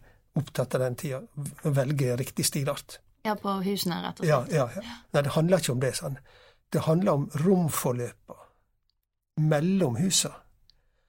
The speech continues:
Speaker 1: Altså, plassene, gatene,
Speaker 2: Ah.
Speaker 1: måten de lå på. Det var jo der vi beveget oss i daglig når vi er ute i byen,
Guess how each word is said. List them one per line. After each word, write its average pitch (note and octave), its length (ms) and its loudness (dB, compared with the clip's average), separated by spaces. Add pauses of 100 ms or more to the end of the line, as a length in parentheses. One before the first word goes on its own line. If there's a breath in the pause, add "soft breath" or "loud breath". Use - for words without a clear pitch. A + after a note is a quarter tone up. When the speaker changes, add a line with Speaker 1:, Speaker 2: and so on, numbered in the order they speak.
(400)
Speaker 1:
Altså, C#3 200 2 (240)
plassene, D#3+ 960 4
gatene, D#3 1080 2
Speaker 2:
Ah. B2 40 -2
Speaker 1:
måten D#3 680 2
de C3 220 2
lå C#3+ 400 2 (120)
på. A#2+ 260 -12 (840)
Det E3+ 80 2
var F3+ 120 6
jo D#3 80 2
der C#3+ 440 4
vi B2 140 -4
beveget C#3 460 2
oss B2 320 -2
i D#3+ 200 0
daglig D3 500 2
når B2+ 140 0
vi C3+ 200 0
er C3+ 100 -4
ute D#3+ 280 0
i C#3 40 2
byen, E3 380 2